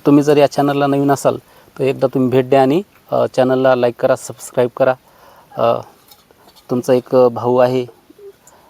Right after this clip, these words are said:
आता नेमकीच आपली चॅनलची सुरुवात झालेली आहे, अ, नवीन आहे. तुमच्या सहकार्यानं तुम्ही माझ्या चॅनलला लाईक करा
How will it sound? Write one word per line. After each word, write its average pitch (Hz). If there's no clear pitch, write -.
आता 117
नेमकीच 123
आपली 127
चॅनलची 123
सुरुवात 123
झालेली 117
आहे, 123
अ, 113
नवीन 127
आहे. 123
तुमच्या 127
सहकार्यानं 123
तुम्ही 131
माझ्या 120
चॅनलला 127
लाईक 123
करा 131